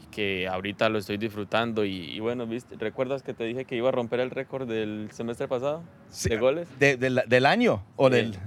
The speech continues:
Speaker 1: de
Speaker 2: He
Speaker 1: gol.
Speaker 2: said, he said he's gonna break the goal record, pero de, de, va, you're gonna need a few here at the end.
Speaker 1: Sí.
Speaker 2: Pero la, pero puedo hacerlo próximo año también.
Speaker 1: Sí, también, pero ahorita todavía quedan partidos.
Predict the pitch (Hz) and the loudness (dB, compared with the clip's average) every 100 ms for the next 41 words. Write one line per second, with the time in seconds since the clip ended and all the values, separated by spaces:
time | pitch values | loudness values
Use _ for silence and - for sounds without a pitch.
0 | - 104 123 123 170 120 - - - - | -12 -2 2 6 6 4 -6 -16 -20 -2
1 | 135 147 139 147 127 139 131 117 156 131 | 6 6 6 4 6 6 6 6 6 4
2 | 95 85 78 123 120 - - - - 123 | 2 0 2 4 2 -2 -20 -18 -2 0
3 | 110 120 110 113 117 120 139 165 170 175 | 0 -4 -4 -4 0 4 6 6 4 4
4 | 185 160 160 139 139 165 139 113 - 104 | 6 6 4 4 4 4 4 -2 -4 0
5 | 139 147 - 147 147 143 143 160 135 151 | 4 4 4 2 2 2 2 4 4 2
6 | 151 135 104 98 101 131 156 113 110 120 | 4 2 2 0 0 0 0 0 0 2
7 | 113 107 117 127 117 113 110 110 107 127 | 0 2 2 2 0 2 4 2 0 0
8 | 120 117 123 131 127 113 110 127 117 | 2 2 2 0 0 -2 -2 -2 -2